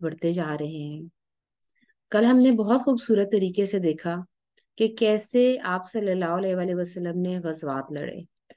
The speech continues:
कैसे हमने गज़वाए बदर से शुरू किया। आप सल्लल्लाहु अलैहि वसल्लम के साथ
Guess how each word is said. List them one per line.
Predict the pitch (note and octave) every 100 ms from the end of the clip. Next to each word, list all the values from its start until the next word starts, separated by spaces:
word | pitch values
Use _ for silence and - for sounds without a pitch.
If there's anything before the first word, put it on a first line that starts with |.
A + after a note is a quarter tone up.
| _ _ -
कैसे | G3+ G3 B3 A#3+
हमने | A3 G#3+ G#3 G#3+ A3+ G3+
गज़वाए | E3+ F3+ F3 F3
बदर | E3 D#3+ G3+
से | A3+ A#3+
शुरू | A#3 D#3+ D#3+
किया। | E3 F3 D#3+ D#3+ E3 - _ -
आप | F#3 G#3
सल्लल्लाहु | - A#3 G#3 G#3+ F#3 G3+
अलैहि | G#3 G3+ G3+
वसल्लम | G3+ G3 G3 F#3+ G3+ G#3+
के | A3+
साथ | G#3+ F#3 D3+ E3